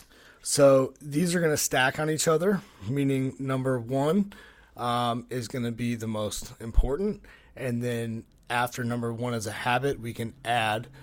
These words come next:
number two, but that doesn't mean we can't, can get rid of number one, 'cause number one is most important, and then we'll get all the way, um, through the list. So here is the list. We're gonna talk about total calories.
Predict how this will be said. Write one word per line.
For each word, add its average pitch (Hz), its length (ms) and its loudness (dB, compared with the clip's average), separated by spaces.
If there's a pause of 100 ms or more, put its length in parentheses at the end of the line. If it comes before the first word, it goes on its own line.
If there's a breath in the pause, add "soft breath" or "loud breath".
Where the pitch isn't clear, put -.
(160 loud breath)
number 110 300 -4
two, 139 380 2
but 120 200 -2
that 120 160 -2
doesn't 120 260 -4
mean 120 140 -4
we 113 100 -4
can't, 110 320 -8 (260)
can 123 160 -4
get 113 160 -4
rid 123 160 0
of 120 140 -2
number 110 260 -4
one, 98 320 -6 (300 loud breath)
'cause 117 140 -10
number 113 200 -4
one 107 200 -2
is 95 120 -8
most 110 300 -4
important, 95 500 -8
and 104 140 -6
then 104 160 -6
we'll 104 100 -10
get 104 220 -6
all 123 220 0
the 120 60 -4
way, 113 260 -2 (500 loud breath)
um, 110 420 0 (540 soft breath)
through 117 180 -6
the 107 120 -6
list. 90 420 -6
So 117 360 0
here 165 280 2
is 143 320 2
the 131 140 -4
list. 113 400 -2
We're 131 80 -4
gonna 120 160 -2
talk 117 280 -4
about 104 280 -4
total 123 320 -2
calories. 120 640 -2